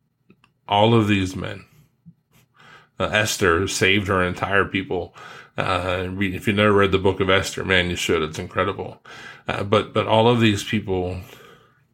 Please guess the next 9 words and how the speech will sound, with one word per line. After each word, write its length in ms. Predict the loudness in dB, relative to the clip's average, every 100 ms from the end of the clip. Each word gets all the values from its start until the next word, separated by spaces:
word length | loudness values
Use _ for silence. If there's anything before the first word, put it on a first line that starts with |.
| _
had 260 | -6 -4 -4
focus, 800 | -2 0 0 -2 -6 -8 -12 -14 _ -20 -20 _ -20 -6
and 100 | 0
they 100 | 0
focused 460 | 2 2 2 0 2
on 140 | 0
who 140 | 0 -2
God 300 | 2 2 2
was. 600 | 0 0 -8 -14 -14